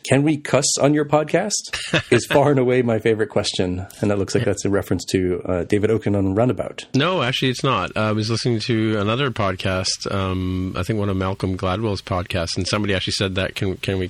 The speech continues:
Speaker 2: did, did, uh, yeah, I guess David did ask if he could, if he could drop, you know, certain words or whatever.
Speaker 1: Yeah, drop some bombs on there.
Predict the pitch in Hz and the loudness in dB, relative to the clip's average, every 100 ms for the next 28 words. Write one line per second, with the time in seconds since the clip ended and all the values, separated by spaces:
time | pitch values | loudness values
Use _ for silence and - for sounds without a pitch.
0 | - 123 135 151 160 143 139 - 131 139 | -2 -2 0 -2 -2 -2 -4 -2 0 0
1 | 143 - 127 104 104 95 90 - 92 95 | -2 -2 0 0 0 0 0 -2 -4 -4
2 | 92 90 - 90 95 85 92 85 - 90 | -4 -4 -6 -6 -4 -4 -2 -2 -2 -4
3 | 82 98 90 87 82 80 82 82 82 85 | -2 -4 -2 -2 -2 -2 -4 -2 -2 -4
4 | - 123 123 110 110 113 113 120 117 107 | 0 2 2 2 2 2 2 2 0 0
5 | 101 101 104 | 0 -2 -4